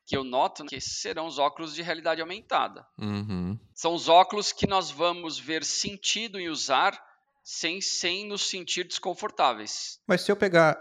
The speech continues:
Speaker 2: por exemplo, vamos supor que esse meu óculos fosse de realidade aumentada, só que ele fechasse, ao invés de ficar essa parte aqui aberta, ele fechasse. Ele não se transforma num óculos de realidade virtual?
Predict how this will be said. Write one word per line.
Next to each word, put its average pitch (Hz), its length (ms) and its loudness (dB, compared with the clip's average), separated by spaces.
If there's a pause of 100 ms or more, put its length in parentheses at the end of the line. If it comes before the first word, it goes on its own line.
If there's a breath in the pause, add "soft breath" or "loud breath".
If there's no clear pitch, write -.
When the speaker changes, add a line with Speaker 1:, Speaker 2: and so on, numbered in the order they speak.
Speaker 2:
por 127 100 2
exemplo, 117 240 0
vamos 120 160 0
supor 139 140 -2
que - 60 -12
esse - 140 -6
meu 127 100 2
óculos 127 260 0
fosse 123 220 -6
de 117 120 -4
realidade 117 360 2
aumentada, 104 720 0
só - 180 2
que - 80 4
ele 127 120 4
fechasse, - 960 2 (160)
ao 90 60 -8
invés 107 260 0
de 110 220 -6 (180)
ficar - 280 -2
essa 110 180 -2
parte - 380 0
aqui - 160 -2
aberta, 113 420 0
ele 117 80 -4
fechasse. 120 500 -2
Ele 131 140 2
não 139 140 -2
se 135 100 -4
transforma 127 540 4
num 113 100 2
óculos 110 320 4
de 110 60 0
realidade 101 320 4
virtual? 104 520 0